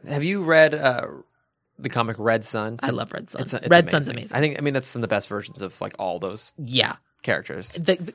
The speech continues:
Speaker 2: the whole Green Lantern, like, mini thing in that
Speaker 1: <gasps>
Speaker 2: comic is so good.
Speaker 1: Oh, I know. Yeah, that's, it's an amazing story. I think it's a hard one to do as a film because it is so
Speaker 2: Yeah.
Speaker 1: distinctly Elseworlds.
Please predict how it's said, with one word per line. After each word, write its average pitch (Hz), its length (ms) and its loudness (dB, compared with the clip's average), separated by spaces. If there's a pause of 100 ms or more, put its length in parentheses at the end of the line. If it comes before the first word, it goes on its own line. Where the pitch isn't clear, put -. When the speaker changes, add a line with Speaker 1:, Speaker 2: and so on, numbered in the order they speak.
Speaker 2:
the 185 140 4
whole 233 300 10
Green 190 320 2
Lantern, 165 340 0
like, 143 180 -2
mini 147 240 0
thing 160 280 0
in 143 240 -4
that 131 500 2
Speaker 1:
<gasps> - 0 -
Speaker 2:
comic 143 380 -8
is 131 120 -10
so - 1160 0
good. 127 300 0
Speaker 1:
Oh, 120 120 4
I 104 120 0
know. 95 260 -4
Yeah, 101 180 -2
that's, 156 240 2
it's 160 160 -6
an 185 80 2
amazing 160 400 2
story. 120 240 2
I 120 40 -2
think 170 120 -6
it's - 100 -8
a 135 40 -2
hard 139 300 4
one 139 160 0
to 123 80 -6
do 123 140 2
as 117 120 0
a 101 40 -4
film 113 340 -2
because 110 280 -4
it 104 100 -6
is 107 120 -8
so - 100 -4
Speaker 2:
Yeah. 110 80 0
Speaker 1:
distinctly - 360 -8
Elseworlds. 123 580 -4